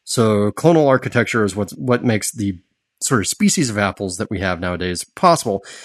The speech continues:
But apples in the wild are vastly different and sort of crazy, and almost none of them are gonna be the sort of apples that you wanna go stick in your face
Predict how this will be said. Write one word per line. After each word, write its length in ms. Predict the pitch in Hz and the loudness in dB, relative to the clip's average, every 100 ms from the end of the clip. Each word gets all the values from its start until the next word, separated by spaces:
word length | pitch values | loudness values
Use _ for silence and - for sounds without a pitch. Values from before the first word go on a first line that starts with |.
| - - _ | -20 -20 _
But 220 | - 143 - | 4 4 4
apples 400 | 160 156 175 135 | 2 4 2 2
in 80 | 139 | 2
the 60 | 123 | 2
wild 560 | 131 127 139 127 131 - _ - - | 4 4 6 2 -2 -12 _ -12 2
are 420 | 139 131 127 127 _ | 4 4 2 -4 _
vastly 600 | 156 127 139 165 160 151 | -10 0 2 2 0 0
different 320 | 135 143 139 - | 0 0 0 -2
and 320 | 135 123 123 | 0 2 2
sort 160 | - 151 | 2 2
of 60 | |
crazy, 380 | - 120 117 127 | 4 4 2 2
and 120 | 131 139 | 0 2
almost 340 | 165 180 - | 2 2 2
none 300 | 139 151 196 | 2 4 4
of 100 | 110 | 2
them 240 | 87 95 98 - - | 0 -6 -10 -20 0
are 120 | 135 | 2
gonna 180 | 123 127 | 4 4
be 80 | 127 | 2
the 100 | 120 | 0
sort 160 | 165 | 0
of 80 | 156 | 2
apples 320 | 113 104 113 | 2 0 -2
that 100 | 101 | -2
you 120 | 123 127 | -2 0
wanna 180 | 113 | 2
go 140 | 104 104 | 0 -2
stick 300 | - - 123 | -2 -2 0
in 60 | 104 | -2
your 120 | 87 | 0
face 420 | - - - _ | -2 -2 -10 _